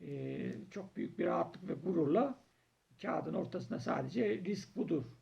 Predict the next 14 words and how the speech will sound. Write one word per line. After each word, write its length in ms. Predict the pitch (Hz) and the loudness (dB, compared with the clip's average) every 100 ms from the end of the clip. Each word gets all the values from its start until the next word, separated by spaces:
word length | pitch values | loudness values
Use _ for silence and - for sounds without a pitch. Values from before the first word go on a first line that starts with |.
| _ | _
yazıp 360 | - 160 127 120 | -10 -8 -8 -2
boş 240 | - - | -2 -2
bir 100 | - | -8
kağıdı 460 | - 147 - 233 240 | -4 -2 4 6 6
hocaya 380 | 202 175 240 240 | 6 8 8 10
veriyor. 320 | 185 147 127 - - _ _ _ _ _ _ - | 8 8 2 -2 -16 _ _ _ _ _ _ -6
Ve 80 | 330 | -2
sonuçlar 420 | 277 320 - 311 | 2 2 6 8
açıklanmaya 800 | 247 - - 202 185 170 165 175 | 10 6 2 2 4 2 2 4
başlandığında 1200 | 196 - 220 202 202 208 214 220 247 277 - - - _ _ _ - - | 2 2 2 4 6 6 4 4 6 4 0 -12 -20 _ _ _ -20 -6
öğrencimiz 760 | 175 165 160 147 - 269 254 | -2 0 0 0 2 2 0
sıfır 380 | - - 285 285 | -6 -2 8 12
aldığını 420 | 220 202 214 208 | 12 12 8 6
duyuyor. 280 | 156 127 120 | 4 4 2